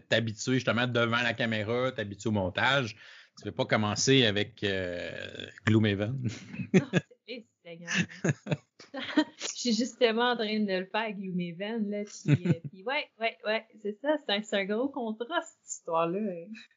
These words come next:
Speaker 2: Puis c'est drôle, en fait, là, que, que tu parles, tu sais, magasiner la caméra, je pense que, tu sais, l'é-, l'équipement, c'est tellement compliqué parce qu'on, on connaît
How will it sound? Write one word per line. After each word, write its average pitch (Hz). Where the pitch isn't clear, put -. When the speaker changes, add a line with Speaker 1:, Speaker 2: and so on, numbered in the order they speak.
Speaker 2:
Puis 196
c'est 208
drôle, 226
en 214
fait, 277
là, 269
que, 196
que 202
tu 190
parles, 220
tu 226
sais, 220
magasiner 202
la 269
caméra, 196
je 247
pense 226
que, 180
tu -
sais, 247
l'é-, 196
l'équipement, 208
c'est 190
tellement 240
compliqué 196
parce 185
qu'on, 180
on 190
connaît 208